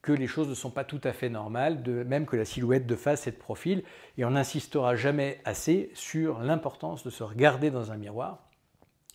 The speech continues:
éventuellement de prendre des photos, euh, pour pouvoir juger de l'évolution des choses. Et encore une fois, le simple indice de masse corporelle ou le simple poids sont des critères qui sont absolument non pertinents dans ce cas.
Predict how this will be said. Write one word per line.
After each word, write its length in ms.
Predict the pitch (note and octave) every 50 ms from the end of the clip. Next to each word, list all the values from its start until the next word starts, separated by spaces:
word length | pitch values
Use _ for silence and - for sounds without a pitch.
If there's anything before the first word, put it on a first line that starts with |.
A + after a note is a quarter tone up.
| _ _ _ - - - _ -
éventuellement 500 | C3 C3 C3+ C#3 C3 - C#3 C3 C3+ C3
de 100 | A2 G#2
prendre 320 | G2 - - D#3 E3 D#3+ C#3+
des 120 | B2 G#2+
photos, 460 | - - C#3 C3 - F3+ G3+ A#3 - - - - - - _ -
euh, 280 | - C3 A#2+ A#2 A2+ A2
pour 360 | A2 - - F3+ F3 E3+ -
pouvoir 300 | - C3 B2 D3+ C#3+ B2+
juger 340 | A#2+ C#3 C#3 A#2+ C#3 E3 D#3
de 100 | C#3 B2+
l'évolution 480 | A#2+ A#2+ A#2 A#2 A2+ G#2+ G#2 - C3
des 120 | A#2 G2 F#2
choses. 380 | - - B2 D3+ F3 E3 - - - - - - - _ _ -
Et 160 | B2 C3 - -
encore 340 | C3 A#2 - B2+ A#2 G#2+
une 100 | G#2 G#2
fois, 340 | F#2 - - C#3 D3+ D#3+ D#3 D3
le 100 | B2 A#2
simple 320 | - - - C#3+ B2+ -
indice 240 | B2+ B2+ C3+ C#3 B2+
de 80 | B2 A#2+
masse 200 | A#2 A#2 A2+ -
corporelle 600 | - A2+ - - - - A#2+ B2+ D3+ D#3 D3+ - F3+
ou 140 | C#3 B2
le 120 | A#2 A2+ A2
simple 340 | - D3+ C#3+ B2+ - A2 G#2+
poids 320 | - - B2+ C3+ D3 - - - - - _ _
sont 280 | - - - - C#3+ C#3
des 100 | B2+ A#2
critères 380 | - B2 A2 - D3 D3+ D3+ -
qui 120 | - B2+
sont 280 | - - - D3 D3 - _ _ -
absolument 680 | D3 C#3+ - - - C3 A#2+ A#2+ B2 C3 D3 E3 - - -
non 320 | C3+ B2 C3 D3+ F3 F#3
pertinents 720 | - - - D#3+ D#3 - - - A#2 A#2 A#2 A#2+ D3 E3+ C#3+
dans 160 | B2 C3 C#3+
ce 160 | C3+ - -
cas. 220 | - - A#2 A#2